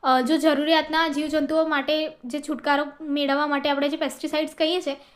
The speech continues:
એ છિડકે છે, જંતુનાશક. Gets a goo-, good crop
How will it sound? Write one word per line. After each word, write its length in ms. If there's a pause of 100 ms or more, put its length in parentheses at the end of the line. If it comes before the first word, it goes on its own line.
એ 120
છિડકે 360
છે, 240
જંતુનાશક. 640 (460)
Gets 420
a 0 (140)
goo-, 320
good 180 (380)
crop 160